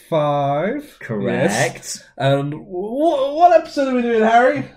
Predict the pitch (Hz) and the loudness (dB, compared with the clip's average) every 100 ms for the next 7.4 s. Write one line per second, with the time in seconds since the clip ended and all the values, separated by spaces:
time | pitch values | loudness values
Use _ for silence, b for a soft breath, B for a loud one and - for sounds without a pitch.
0 | - 127 135 - 208 240 - 226 226 220 | -6 -2 -2 2 0 0 0 2 4 4
1 | 202 131 - - 117 113 - - 165 175 | 4 2 -6 -4 -2 -2 -6 -10 -10 -4
2 | 185 156 135 131 131 92 92 - 170 185 | -2 0 2 0 0 -10 -12 -10 -6 -4
3 | 156 139 - 139 123 123 117 113 110 - | -4 -6 -8 -10 -8 -10 -10 -14 -16 -4
4 | 190 202 - 131 127 135 104 101 - 87 | 0 0 -2 -4 -2 -4 -4 -6 -6 -10
5 | 87 156 175 175 180 143 131 - - 160 | -10 -6 -6 -4 -4 -4 -6 -10 -14 -14
6 | 151 139 147 135 131 127 165 185 - - | -12 -10 -8 -6 -6 -4 -4 -6 -8 -18
7 | - - - | -18 -18 -18